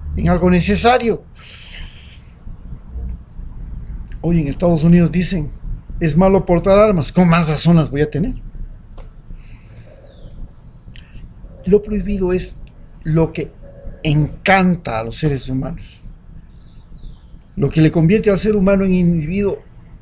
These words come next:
que se rebela,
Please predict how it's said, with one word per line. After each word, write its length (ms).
que 120
se 280
rebela, 680